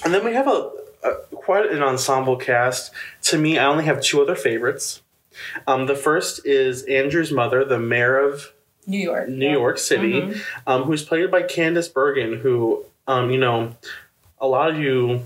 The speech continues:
Speaker 1: might not know the name. I know I don't, but the thing I know her
Speaker 2: Yeah.
Speaker 1: most from is Miss Congeniality, where she plays the organizer for
Speaker 2: Yeah,
Speaker 1: Miss
Speaker 2: I was
Speaker 1: America.
Speaker 2: gonna say I know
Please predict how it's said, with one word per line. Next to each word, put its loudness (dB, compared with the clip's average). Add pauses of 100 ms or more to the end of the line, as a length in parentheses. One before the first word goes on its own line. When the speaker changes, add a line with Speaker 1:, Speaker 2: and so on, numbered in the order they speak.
Speaker 1:
might 0
not 0
know 0
the -2
name. -2
I 0
know 2
I 0
don't, 0
but -2
the -6
thing 0
I 0
know 2
her 2
Speaker 2:
Yeah. 0
Speaker 1:
most 0
from 0
is -2
Miss 0
Congeniality, 0
where -2
she -4
plays -2
the -4
organizer -2
for 0
Speaker 2:
Yeah, -4
Speaker 1:
Miss 2
Speaker 2:
I 2
was 2
Speaker 1:
America. -2
Speaker 2:
gonna -2
say 0
I 0
know -4